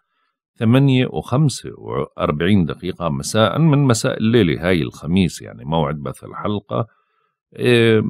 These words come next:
بتوقيت غرينتش. هذا بيعني إنه هاي الفترة ال-، المذكورة اللي هي مدتها تقريبًا بحدود الساعتين ونص، آه،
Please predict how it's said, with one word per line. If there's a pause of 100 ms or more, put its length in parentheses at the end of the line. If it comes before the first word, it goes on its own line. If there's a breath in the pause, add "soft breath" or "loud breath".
(120)
بتوقيت
غرينتش. (340)
هذا
بيعني
إنه
هاي
الفترة (200)
ال-،
المذكورة
اللي
هي
مدتها
تقريبًا
بحدود (580)
الساعتين
ونص، (160)
آه،